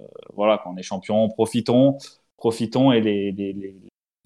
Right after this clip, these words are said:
les vraies discussions, je dirais, on les aura quand la saison reprend ou quand les recrues arriveront, euh,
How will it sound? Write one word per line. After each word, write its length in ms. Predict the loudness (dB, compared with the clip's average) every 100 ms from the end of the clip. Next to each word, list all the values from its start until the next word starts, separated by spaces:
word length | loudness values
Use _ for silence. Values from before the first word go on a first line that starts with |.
| -2
les 120 | 0
vraies 200 | 4 4
discussions, 600 | 4 2 0 -2 2 0
je 60 | 2
dirais, 180 | 2 4
on 120 | 4
les 120 | 4
aura 160 | 2 2
quand 120 | 2
la 80 | -4
saison 260 | -4 -2
reprend 540 | -2 -2 -4 -4 -2 -4
ou 100 | -6
quand 160 | -4 -2
les 80 |
recrues 380 | -2 -2 -4 -4
arriveront, 520 | -4 -6 -4 -4 -4
euh, 160 | -6